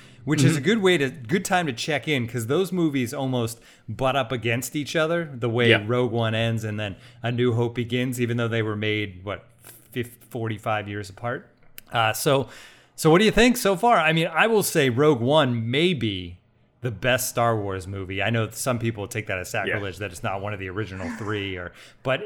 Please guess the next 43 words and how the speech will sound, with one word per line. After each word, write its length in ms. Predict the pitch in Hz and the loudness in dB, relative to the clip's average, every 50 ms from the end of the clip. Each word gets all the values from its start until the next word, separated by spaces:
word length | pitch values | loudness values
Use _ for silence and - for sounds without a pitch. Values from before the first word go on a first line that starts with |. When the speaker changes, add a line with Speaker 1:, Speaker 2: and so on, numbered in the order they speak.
| - 240 | -8 -4
Speaker 1:
it 100 | 233 190 | 0 0
is 140 | 175 123 120 | 0 0 -2
a 40 | |
fantastic 640 | 113 135 127 113 113 - 131 123 117 110 - - 95 | -6 -4 -4 -4 -2 -2 0 0 0 0 -2 -6 -6
movie, 260 | 107 113 113 101 101 | -4 -4 -2 -2 -4
a 60 | 95 | -4
good 220 | 90 107 127 113 - | -4 -4 -4 -4 -4
place 260 | 131 123 107 98 - | -4 -4 -4 -4 -6
to 80 | - | -10
start. 320 | 95 - - 90 85 82 - _ _ _ - - - - - - - - | -14 -12 -12 -14 -14 -14 -18 _ _ _ -20 -20 -20 -20 -20 -20 -12 0
Speaker 2:
Yeah, 200 | - 156 175 170 | 6 8 8 10
that's 280 | 139 156 185 214 - - | 10 10 8 6 4 2
what, 240 | 277 277 247 - | 4 4 4 4
that's 180 | - 175 208 - | 4 4 4 4
what 120 | 269 240 | 4 4
I 40 | 233 | 4
was 140 | 214 196 - | 4 4 2
told. 260 | - 190 220 294 - | 0 -2 -2 -2 0
I 140 | 98 101 123 | 2 2 2
actually, 220 | 147 - - 143 | 2 2 2 2
I 40 | 143 | 2
put 220 | 131 - 175 160 - | 2 2 2 2 4
that 160 | 190 175 160 | 4 2 4
one 160 | 165 156 151 | 2 2 4
out 220 | 147 151 151 151 | 6 6 6 6
on, 200 | 143 131 120 117 - | 6 4 2 2 0
on 160 | 123 120 110 | -2 -2 -2
Twitter 280 | 101 - - 160 127 110 | -2 -2 -2 0 0 0
because 280 | 101 104 98 90 - 87 | 0 0 -2 -2 0 4
I 160 | 90 120 139 | 6 6 6
didn't 260 | 151 156 139 131 135 | 6 4 0 -2 -2
know, 560 | 135 131 131 123 123 123 117 113 110 107 107 - - - - _ - - - - - - | 0 2 2 2 2 2 2 2 2 0 -2 -6 -16 -20 -20 _ -20 -20 -20 -10 -4 -2
as 160 | 120 127 - | 0 0 2
someone 260 | - 170 170 170 165 | 2 2 4 4 4
who 120 | 165 160 147 | 4 4 4
has 100 | 135 131 | 4 4
only 440 | - 127 135 147 160 160 160 151 139 | 2 2 2 2 2 0 0 0 0
seen 560 | 127 - - - 139 139 131 131 127 120 110 | -2 -2 -2 -2 -2 0 0 0 -2 -2 -2
the 100 | 104 117 | -2 -2
one 380 | 117 117 117 120 120 117 117 113 | -2 -2 -2 -2 -4 -4 -4 -4
where 400 | 113 110 107 104 104 101 - - - - - - - - - 127 107 | -2 -2 0 0 0 -2 -4 -8 -20 -20 -20 -20 -20 -20 -20 -4 0
Darth 320 | 131 127 123 117 117 117 | 4 4 6 4 4 2
Vader 640 | 110 107 117 113 113 110 113 110 107 104 101 - | 0 0 0 0 0 0 -2 -2 -2 -4 -6 -8